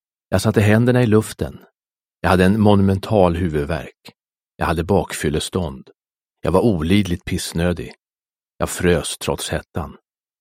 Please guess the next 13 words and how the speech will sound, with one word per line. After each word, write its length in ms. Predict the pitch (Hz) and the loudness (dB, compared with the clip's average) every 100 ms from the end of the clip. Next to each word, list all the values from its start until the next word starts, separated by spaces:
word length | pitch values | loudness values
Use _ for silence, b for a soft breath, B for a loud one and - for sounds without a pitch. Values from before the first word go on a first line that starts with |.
| _ _ _ _ _ _ B B B B B | _ _ _ _ _ _ B B B B B
Jag 120 | 98 | -4
sträckte 500 | - 135 107 - 110 | 2 2 2 0 0
mig 80 | 123 | 2
efter 180 | - 101 | 2 2
den 180 | 95 98 | 4 4
militärgråa 840 | 98 95 120 92 82 80 87 98 | 2 0 0 2 0 0 2 2
filten 480 | - 92 101 - 98 | 0 -2 -2 -2 -2
som 160 | 92 | 0
låg 160 | 90 87 | 0 0
ihoprullad 640 | 92 98 - 90 95 98 | -2 -4 -2 0 2 2
vid 120 | 90 85 | 0 -2
sängens 440 | 90 78 80 80 | -2 -2 -4 -6
fotända. 800 | - 87 76 85 85 78 69 | -4 -6 -4 -6 -4 -6 -10